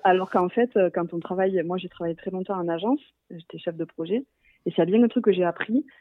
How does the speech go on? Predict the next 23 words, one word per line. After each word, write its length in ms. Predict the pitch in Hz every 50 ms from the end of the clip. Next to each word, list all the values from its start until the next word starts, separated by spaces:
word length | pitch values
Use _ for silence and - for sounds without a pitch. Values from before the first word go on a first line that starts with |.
| _ _ _ -
c'est 120 | 190 175
qu'il 440 | - - 196 196 202 - - 180 180 - -
faut, 300 | 185 190 202 214 - - - 180
euh, 140 | 170 151 156
bien 340 | 165 170 180 190 196 202 214
avoir 220 | 202 180 180 170
le 100 | 165 160
temps 300 | 156 - 202 202 233 262 - _ _ _ _ _ _ _ _ _ _ _ -
de 100 | 190 170 165
coucher, 400 | - 180 175 - 214 214 220 214
euh, 100 | 190 170
sur 140 | - 190 185
le 60 | 180
papier 480 | 170 160 151 - - 202 214 233 240 - _ -
les 160 | 170 185 196 180 185
idées 280 | 180 160 175 208 320 - _ _ - - _ _ -
pour 120 | 185 156
pouvoir 280 | - 165 165 190 214 208
ensuite 420 | 165 160 - - 202 202 - - 220 -
les 140 | 185 170 160
mettre 300 | 165 175 185 - - 190
en 220 | - - - 160
place 220 | 151 - 175 208